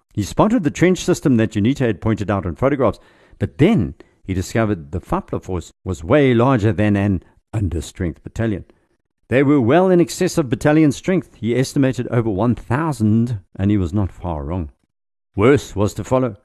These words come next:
Ratta also identified a strong point of Fapla troops deployed north of the airfield and at the vehicle park, there was a whopping great fourteen point five millimeter anti-aircraft gun that could be swiveled horizontally, as you know.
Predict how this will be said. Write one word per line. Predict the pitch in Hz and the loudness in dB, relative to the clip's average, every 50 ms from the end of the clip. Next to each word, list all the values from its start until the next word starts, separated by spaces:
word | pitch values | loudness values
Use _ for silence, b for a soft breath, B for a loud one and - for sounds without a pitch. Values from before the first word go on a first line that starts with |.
| _ _ _ _ _ _ _ _ _ | _ _ _ _ _ _ _ _ _
Ratta | - 92 113 143 147 - 131 | -2 0 0 0 2 2 4
also | 117 127 175 - - 196 | 4 4 2 2 2 2
identified | 123 107 87 107 98 95 - - 104 95 95 | 2 2 2 0 -2 -2 -4 -2 -2 -2 -2
a | 95 92 | -2 -6
strong | - - - 127 131 135 | -4 -2 0 0 0 0
point | - - 110 98 - | 0 -2 -2 -2 -4
of | 92 - | -4 -4
Fapla | - 110 - - 110 98 | -6 -6 -4 -6 -8 -8
troops | - - 123 110 - - | -6 -8 -8 -8 -8 -12
deployed | - - - 120 117 110 98 80 | -20 -8 -4 -2 0 0 0 0
north | 90 92 113 131 135 - - - | 2 2 2 2 0 -2 -6 -8
of | - 110 - | -8 -8 -8
the | 107 110 - | -8 -4 0
airfield | 135 139 135 - - 131 117 107 104 - _ - | 0 0 0 0 0 0 0 -2 -2 -4 _ -2
and | 156 175 165 151 139 - | 0 2 2 2 0 -2
at | - 117 - | -4 -4 -4
the | 113 90 | -2 0
vehicle | 82 110 143 175 170 135 101 | 0 0 0 0 -2 -4 -6
park, | - - 90 90 101 - _ _ _ _ _ _ _ _ _ _ _ | -4 -4 -6 -6 -6 -8 _ _ _ _ _ _ _ _ _ _ _
there | - 87 | -8 -8
was | 87 82 | -6 -6
a | 87 73 | -6 -6
whopping | 71 85 95 - - 110 98 92 85 | -6 -6 -6 -4 -2 -2 -2 -2 -2
great | 98 98 90 87 78 - - _ | -4 -4 -4 -4 -6 -10 -16 _
fourteen | - 107 104 95 - 107 92 | -6 -4 -4 -2 -2 -4 -4
point | - 92 92 87 - | -4 -6 -6 -6 -6
five | - 101 95 92 87 80 80 | -6 -6 -4 -4 -4 -4 -2
millimeter | 90 104 107 101 95 87 - 101 - | -2 0 0 0 -2 -4 -6 -8 -8
anti-aircraft | 95 95 87 90 85 101 117 120 - 123 90 - _ | -8 -8 -6 -8 -8 -10 -10 -8 -8 -8 -8 -8 _
gun | - 82 80 78 b b b b b b b b | -6 -6 -6 -6 b b b b b b b b
that | - - - | -14 -10 -8
could | - 98 73 | -8 -8 -6
be | 92 82 | -8 -8
swiveled | - - - - 117 98 95 95 90 73 | -10 -10 -6 -4 -2 -2 -2 -4 -4 -4
horizontally, | 78 92 95 90 76 107 127 131 - - 92 82 82 - | -4 -4 -4 -2 -2 0 0 0 -2 -4 -6 -8 -6 -6
as | 95 92 69 73 | -6 -6 -6 -6
you | 82 90 87 | -6 -4 -2
know. | 87 98 117 113 95 73 | 0 0 0 0 -2 -2